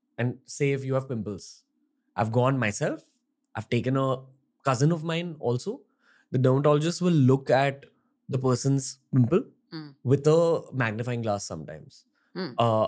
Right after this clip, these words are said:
Speaker 1: and from the nature of the pimple, they'll be
Speaker 2: Mm.
Speaker 1: able to kind of tell what's happening.
Speaker 2: Mm.
Speaker 1: Like cystic acne versus
Speaker 2: Mm.
Speaker 1: redness, et cetera.
Speaker 2: Mm.
Speaker 1: What's happening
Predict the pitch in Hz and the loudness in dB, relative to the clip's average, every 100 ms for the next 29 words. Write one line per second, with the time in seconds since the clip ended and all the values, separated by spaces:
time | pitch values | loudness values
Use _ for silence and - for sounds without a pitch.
0 | - 117 123 151 208 190 _ _ _ _ | -2 -2 0 0 0 -4 _ _ _ _
1 | _ _ - 165 156 196 254 214 190 254 | _ _ -2 2 4 4 2 2 2 2
2 | 170 147 143 143 185 180 170 151 151 139 | 4 4 2 2 2 2 0 -2 -2 -2
3 | 233 202 151 135 139 135 131 147 143 120 | -6 -4 -4 -2 -2 -2 -4 -4 -2 -2
4 | 120 127 117 113 113 - _ _ _ _ | -4 -4 -4 -2 -4 -8 _ _ _ _
5 | - 117 110 113 90 - - _ _ 175 | 0 2 2 -4 -10 -14 -20 _ _ -12
6 | 139 - _ _ 117 127 156 143 147 135 | -12 -18 _ _ -4 -2 -4 -4 -2 2
7 | 123 110 120 117 110 - 107 170 135 113 | 0 0 -4 -4 -4 -6 -10 -8 -12 -16
8 | _ _ _ - 117 98 98 90 - - | _ _ _ -2 0 0 -4 -8 -14 -18
9 | - 147 120 _ _ _ - 185 185 156 | -16 -16 -18 _ _ _ 0 0 2 0
10 | 185 | 0